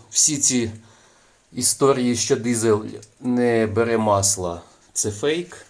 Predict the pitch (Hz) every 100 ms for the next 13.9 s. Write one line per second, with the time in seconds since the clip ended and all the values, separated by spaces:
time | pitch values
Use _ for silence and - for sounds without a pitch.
0 | - - _ _ - 101 107 98 98 101
1 | - 110 127 110 101 95 85 - _ _
2 | - 101 98 104 101 101 - 101 101 98
3 | 90 90 131 123 104 90 - - _ _
4 | _ _ _ - 143 185 - 170 156 143
5 | 139 143 123 135 131 123 120 127 127 127
6 | 123 113 127 113 117 110 117 110 - 110
7 | 104 110 113 113 120 113 123 127 117 113
8 | 107 104 104 - - - 120 117 127 131
9 | 131 185 180 180 165 151 - - - -
10 | - _ _ - - _ _ _ 135 123
11 | 127 123 113 - - 135 117 110 110 -
12 | - - _ _ _ _ _ 113 123 117
13 | 113 104 110 101 117 113 107 104 101